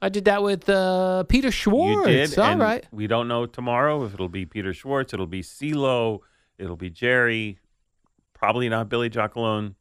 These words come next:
Speaker 2: but we don't know.
Speaker 1: We don't know.
Speaker 2: These are things that we can't control, Al.
Speaker 1: We can, exactly. We cannot control it.
Speaker 2: It depends on how Jerry feels.
Speaker 1: And it's already been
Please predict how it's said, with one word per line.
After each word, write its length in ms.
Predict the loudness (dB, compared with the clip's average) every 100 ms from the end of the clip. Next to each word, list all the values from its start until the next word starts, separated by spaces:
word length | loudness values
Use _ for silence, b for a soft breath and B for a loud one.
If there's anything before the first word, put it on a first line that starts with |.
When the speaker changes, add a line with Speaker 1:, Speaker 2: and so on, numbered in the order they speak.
| _ _ _ _ _ _ _
Speaker 2:
but 200 | -10 -10 _ -6
we 100 | 0
don't 140 | 2
know. 240 | 2 0 -4 0
Speaker 1:
We 140 | 4
don't 220 | 4 4
know. 220 | 4 2 0
Speaker 2:
These 200 | -4 -2
are 80 | -2
things 320 | -2 -4 -2
that 260 | -2 -2 -4 _ _ -14
we 120 | -10
can't 260 | -4 -4
control, 460 | -6 -8 -4 -4 -4
Al. 240 | -10 -16 _
Speaker 1:
We 180 | 2 2
can, 240 | 4 4 4
exactly. 640 | 0 0 0 0 -4 -4 0
We 140 | 0
cannot 440 | 4 4 4 2 0
control 460 | -2 2 2 2
it. 100 | -4 _
Speaker 2:
It 140 | -8 -8
depends 360 | -4 -2 -2
on 140 | -2 -2
how 200 | -2 -4
Jerry 480 | -4 -4 -2 -2 -6
feels. 420 | -8 -8 -10 0
Speaker 1:
And 140 | 4 4
it's 160 | 8
already 600 | 8 8 6 6 6 4
been 400 | 2 2 0 -4